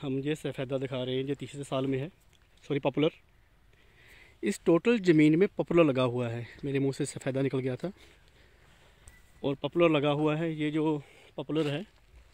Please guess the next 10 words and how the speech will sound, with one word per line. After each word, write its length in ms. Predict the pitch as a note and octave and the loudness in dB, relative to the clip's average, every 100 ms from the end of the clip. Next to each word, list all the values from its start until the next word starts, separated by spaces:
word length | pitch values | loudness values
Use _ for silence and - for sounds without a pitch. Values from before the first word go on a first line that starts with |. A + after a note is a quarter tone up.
| _ _ _ _ _ _ _ _ _ - - D#3 | _ _ _ _ _ _ _ _ _ -20 -12 -8
ये 60 | |
तीन 200 | D3 C#3+ | -4 -2
साल 240 | C#3+ D#3 D3 | -2 -4 -2
का 160 | D#3+ | -4
है। 200 | D#3 E3+ - - - - _ - - - _ _ _ _ - - - _ _ _ _ - - | -4 -6 -12 -18 -20 -20 _ -20 -20 -20 _ _ _ _ -20 -20 -20 _ _ _ _ -10 -2
ऐसे 260 | D3+ - | -2 2
ही 460 | F#3 F3+ F3+ F3+ F3+ - D3+ | 2 4 2 2 0 -4 -2
ज़मीन 240 | D3 D3+ | 2 2
के 140 | E3 | 2
साथ 240 | D3 D3 | 0 2